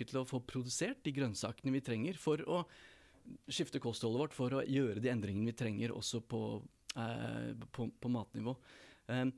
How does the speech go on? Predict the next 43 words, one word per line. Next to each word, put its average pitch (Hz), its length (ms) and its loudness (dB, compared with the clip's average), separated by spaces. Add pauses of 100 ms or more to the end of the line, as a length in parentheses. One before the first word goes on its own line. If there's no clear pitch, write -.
(280)
så - 140 -2
det 156 160 4
vi 135 140 4
gjør, 247 240 0
vi, 147 580 0
vi, 123 400 -2
eh, 120 180 0
bringer 127 420 -2
dette 123 200 -4
saltvannet 113 440 -4 (200)
inn 127 300 2
til 143 240 2 (260)
drivhusår 104 460 -2
vårt, - 160 -14 (480)
eh, 135 420 -2 (280)
og 120 100 0
så 190 260 -2
avsalter 120 460 -2
vi - 20 2
det. 240 140 0 (580)
Og 135 80 0
så 190 240 0
kommer 131 260 2
liksom 120 220 2
det 104 120 0
som 117 120 0
jeg 117 120 -2
synes 107 180 -2
er 110 80 0
veldig 107 240 0 (100)
gøy 208 220 4
da, 233 100 2 (100)
det - 260 -2
blir 113 140 0
litt 113 160 -2
sånn 113 160 0
nerdete, 107 420 0
men 143 120 2
da 131 100 2
tar 101 400 -6
vi 127 80 0
altså 120 300 -2
dette 123 220 0